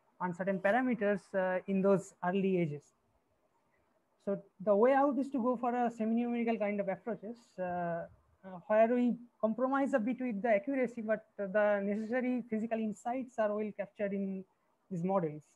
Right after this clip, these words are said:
And the advantage of these models, uh, is that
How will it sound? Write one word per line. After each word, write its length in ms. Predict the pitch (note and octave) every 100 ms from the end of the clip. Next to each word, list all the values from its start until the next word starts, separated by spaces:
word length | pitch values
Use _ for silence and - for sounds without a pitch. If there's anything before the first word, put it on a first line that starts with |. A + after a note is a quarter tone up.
| _ _ _ _ _ _ _
And 220 | F3+ F#3 F#3+
the 140 | G3
advantage 420 | G3 C#4+ C#4+ C#4+
of 160 | C#4+ A#3
these 120 | A#3
models, 500 | B3+ C4 C#4 B3+ -
uh, 400 | A#3 A3+ A3+ A3 - _
is 120 | A3+ G3
that 240 | B3 A#3+